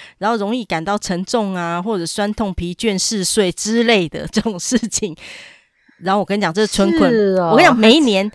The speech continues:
Speaker 1: 到了那个季节交替的时候啊，
Speaker 2: 你可以把 <laughs>
Speaker 1: 对，对，对，
Speaker 2: 对，
Speaker 1: 每一年到了季节交替的时候，
Speaker 2: 嗯。所以才要放春假的意思就对了，哼。
Speaker 1: 有可能是。<laughs> 对，所以就是，这时候就是报章杂志都会开始讲春困的这些事情嘛。然后我跟我同事就是我们有个心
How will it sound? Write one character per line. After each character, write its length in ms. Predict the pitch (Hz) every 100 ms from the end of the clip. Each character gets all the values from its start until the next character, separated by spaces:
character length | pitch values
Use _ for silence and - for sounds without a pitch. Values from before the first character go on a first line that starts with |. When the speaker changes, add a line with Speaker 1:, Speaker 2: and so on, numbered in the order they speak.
| - _
Speaker 1:
到 140 | - 240
了 120 | 214
那 100 | 240
个 100 | 214
季 180 | - 240
节 160 | 185
交 220 | 180 202 196
替 120 | 220
的 60 | 175
时 200 | - 202
候 80 |
啊， 40 | 190
Speaker 2:
你 60 |
可 40 | 196
以 40 |
把 240 | 220 185 - -
<laughs> 480 | 339 - - - _
Speaker 1:
对， 140 | 262
对， 100 | 269
对， 160 | 262 240
Speaker 2:
对， 160 | 160 151
Speaker 1:
每 120 | - 320
一 20 |
年 180 | 294 262
到 180 | 311 277
了 100 | 240
季 240 | - 277
节 140 | 202 190
交 180 | 226
替 140 | 233 -
的 60 |
时 20 | 320
候， 60 |
Speaker 2:
嗯。 0 |
所 100 | 226
以 40 | 240
才 60 |
要 80 | 294
放 200 | 302 254
春 340 | - 254 240
假 280 | 240 254 208
的 80 | 180
意 160 | 202 196
思 260 | - 208
就 100 | 185
对 240 | 175 175 147
了， 80 |
哼。 200 | 143 143 120
Speaker 1:
有 140 | 208
可 200 | 220 196
能 160 | 170 165
是。 340 | - 214 202 208 - -
<laughs> 280 | - _
对， 180 | - 220 233 269
所 160 | - 285
以 40 |
就 100 | 247
是， 260 | 269 349 294 285
这 120 | - 349
时 100 | 320
候 60 |
就 120 | 302
是 300 | 285 302 277 - _ _ -
报 140 | 277
章 180 | 247 240
杂 140 | 233
志 100 | 202
都 120 | 226 233
会 40 |
开 160 | 220 214
始 80 |
讲 240 | 175 143 151
春 240 | - 202 202
困 180 | 220
的 60 | 165
这 120 | 185
些 160 | 180 185
事 220 | - 175
情 180 | - -
嘛。 220 | 101 65 - - - -
然 120 | 220
后 60 |
我 120 | 277 185
跟 160 | 220
我 120 | 226
同 160 | 170 175
事 100 | 208
就 100 | 214
是 80 | 220
我 140 | 165
们 100 | 156
有 80 | 165
个 80 | 170
心 200 | -